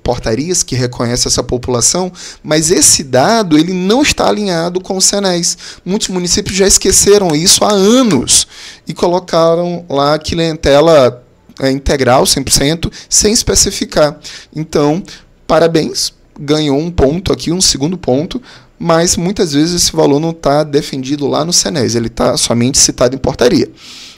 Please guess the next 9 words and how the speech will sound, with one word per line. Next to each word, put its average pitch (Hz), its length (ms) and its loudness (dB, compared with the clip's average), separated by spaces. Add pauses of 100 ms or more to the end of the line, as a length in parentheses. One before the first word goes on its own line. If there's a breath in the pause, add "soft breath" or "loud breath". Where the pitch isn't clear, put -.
(140 loud breath)
Então, 156 260 0
aqui 170 220 0
nós 214 220 2
temos, 123 520 0 (380 loud breath)
não 151 180 0
temos 156 360 -2
valor 135 240 4
de 120 100 0
implantação, 123 920 2